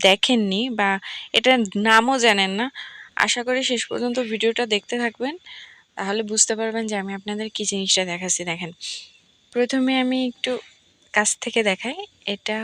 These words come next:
হচ্ছে, এটা কচু, হ্যাঁ? এর নাম হচ্ছে ক-, উম, কচু। কিন্তু কচুটা কিন্তু এটা, উম, অনেকেই আছে, উম, দেশি কচুর মুখী যেরকম না, ওরকম। But এটা দেশির কচুর মুখী না। এই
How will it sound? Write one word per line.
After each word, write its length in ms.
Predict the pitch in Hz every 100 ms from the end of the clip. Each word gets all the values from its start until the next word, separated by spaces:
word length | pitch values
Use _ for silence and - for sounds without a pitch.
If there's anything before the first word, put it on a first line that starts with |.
| 226
হচ্ছে, 320 | 220 - 226 220 - 214
এটা 200 | - 226 220 _ _ _ _ _ _ -
কচু, 340 | 262 - 175 175 -
হ্যাঁ? 220 | 339 339 226 - - - - - -
এর 80 | 208
নাম 220 | 214 202 208
হচ্ছে 220 | 208 - 247 -
ক-, 280 | 233 220 214 - _ -
উম, 120 | 208 -
কচু। 220 | 220 214 262 240
কিন্তু 160 | 233 -
কচুটা 360 | 240 254 269 285 269
কিন্তু 300 | 277 262 294 320 - - - - - 208
এটা, 140 | 214 202
উম, 100 | 202 202 - 220
অনেকেই 320 | 247 262 277 277
আছে, 260 | - 285 277 269 254
উম, 80 | 233 214 - - 196 214
দেশি 240 | 247 - 302
কচুর 340 | 294 285 294 294 294
মুখী 220 | 294 294 320
যেরকম 440 | 269 285 294 330 349 466
না, 80 | 262 - _ -
ওরকম। 340 | 240 220 - 175 185
But 140 | 214 - - -
এটা 220 | 214 226
দেশির 380 | 208 208 - 254
কচুর 240 | 254 247 254 247
মুখী 180 | 254 254
না। 60 | 262 415 - - - - - _ _ - - _ - -
এই 140 | -